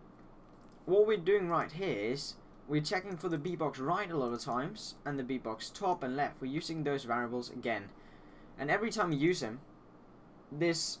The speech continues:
script has to look up in the code and find B box right, find out what it is. So here,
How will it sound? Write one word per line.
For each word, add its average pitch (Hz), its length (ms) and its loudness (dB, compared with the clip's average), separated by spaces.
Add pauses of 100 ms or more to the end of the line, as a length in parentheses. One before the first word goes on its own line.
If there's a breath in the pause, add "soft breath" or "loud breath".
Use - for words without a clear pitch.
(100)
script 165 320 0
has 151 240 0
to 147 100 -2
look 151 240 2
up 135 120 2
in 131 200 -2
the 131 80 0
code - 400 0
and 120 200 -4
find 131 460 2
B 127 120 0
box 117 300 -4
right, 127 380 0
find 123 260 -4
out 117 180 -4
what 113 200 -4
it 123 60 -2
is. 175 200 2
So 123 260 -2 (560 loud breath)
here, 214 400 6